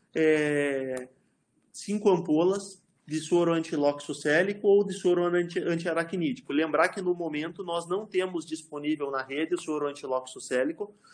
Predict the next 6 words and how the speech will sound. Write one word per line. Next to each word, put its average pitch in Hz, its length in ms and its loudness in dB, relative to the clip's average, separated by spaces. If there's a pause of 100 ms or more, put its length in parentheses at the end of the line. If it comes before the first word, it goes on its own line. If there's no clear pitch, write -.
(160)
mas 156 260 4
sim 196 260 -2
o 214 80 2
soro 180 340 6
antiaracnídico, 180 1080 -2 (380)
que 208 360 -2